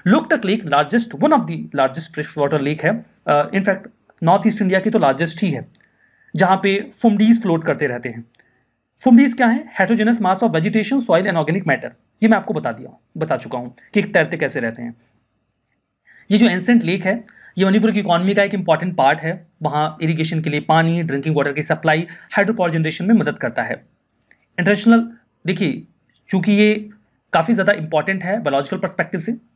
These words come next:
बायोडायवर्सिटी के पर्सपेक्टिव से, इसलिए लोकटक लेक को wetland of international importance भी डिक्लेयर कर दिया गया रामसर कन्वेंशन के तहत नाइनटीन नाइंटी में, और नाइनटीन नाइंटी थ्री में इसे मॉन्ट्रैक्ट रिकॉर्ड में डाला गया।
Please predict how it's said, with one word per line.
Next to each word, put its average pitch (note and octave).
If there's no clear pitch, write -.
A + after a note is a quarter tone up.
बायोडायवर्सिटी F#3+
के B3
पर्सपेक्टिव A3+
से, G3
इसलिए A3+
लोकटक G#3
लेक F3+
को D#3+
wetland A3
of C#4
international G3+
importance E3
भी F#3+
डिक्लेयर G3
कर F3+
दिया D#3+
गया F#3
रामसर D#3
कन्वेंशन D#3+
के F3+
तहत F#3
नाइनटीन D3+
नाइंटी D#3+
में, F#3+
और D#3
नाइनटीन D#3+
नाइंटी F3
थ्री A#3
में D#3+
इसे E3
मॉन्ट्रैक्ट F3
रिकॉर्ड D#3
में D3
डाला A#2
गया। A#2